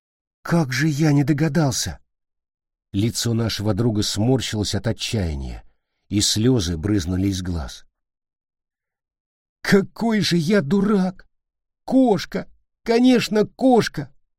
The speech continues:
Что ж ты мне раньше не подсказал?» «А ты не спрашивал». «Ты с Бяшей скорешился, с ним советовался, табачком баловался, голубей жрал», припомнил ревнивый Лемешев.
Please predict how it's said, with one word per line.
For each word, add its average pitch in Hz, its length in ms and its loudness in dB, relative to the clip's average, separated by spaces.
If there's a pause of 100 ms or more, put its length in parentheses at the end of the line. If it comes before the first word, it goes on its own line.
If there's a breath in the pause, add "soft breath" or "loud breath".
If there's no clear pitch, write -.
(340)
Что - 460 -4
ж - 80 -4
ты 233 120 0
мне 233 200 4
раньше 226 420 6
не 196 140 2
подсказал?» 214 760 2 (1160)
«А 113 160 2
ты 147 160 6
не 147 120 8
спрашивал». 110 720 0 (1700)
«Ты 214 140 0
с 170 100 -2
Бяшей 185 400 4
скорешился, 151 800 2 (480)
с - 140 -8
ним 226 240 4
советовался, 160 760 0 (460)
табачком 196 560 4
баловался, 156 600 4
голубей 175 460 6
жрал», 139 520 4 (1080)
припомнил 120 800 2
ревнивый 113 480 2
Лемешев. 92 640 -2